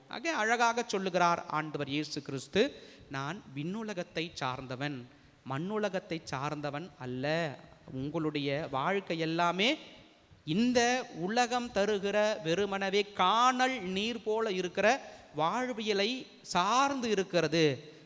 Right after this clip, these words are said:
கொஞ்சம் நிமிர்ந்து பாருங்கள், உங்களுக்கான நிலை வாழ்வு ஒன்று காத்து கொண்டிருக்கிறது, அதை நாம பார்க்கறது இல்ல அப்படின்னு சொல்லிட்டு மிக அழகாகவே சொல்லுகிறார். இந்த உலகத்தை சார்ந்தவைகள்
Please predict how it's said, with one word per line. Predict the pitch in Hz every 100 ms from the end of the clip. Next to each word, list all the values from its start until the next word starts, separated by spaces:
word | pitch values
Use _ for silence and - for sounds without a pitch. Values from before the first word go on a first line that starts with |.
| - -
கொஞ்சம் | 160 147 151
நிமிர்ந்து | 151 185 214 202
பாருங்கள், | 180 165 151 151 147 156 131 - - -
உங்களுக்கான | 143 165 196 190 196 190 196
நிலை | 175 165 208
வாழ்வு | 196 185 190 196 339 381 - - -
ஒன்று | 147 151 147 -
காத்து | 160 226 285 - 247
கொண்டிருக்கிறது, | 185 165 160 151 147 147 151 131 123 -
அதை | 135 156 247 302 - - - -
நாம | 147 147 156 214 330 269 -
பார்க்கறது | 175 208 277 269 226 196
இல்ல | 190 185 180 143 147
அப்படின்னு | 156 175
சொல்லிட்டு | 170 160 160 247
மிக | 202 208 226
அழகாகவே | 185 202 214 208 185 180
சொல்லுகிறார். | - 151 135 131 120 - - - -
இந்த | 330 415 415 403
உலகத்தை | 302 320 320 320 320 240
சார்ந்தவைகள் | 247 214 233 220 202 185 196 147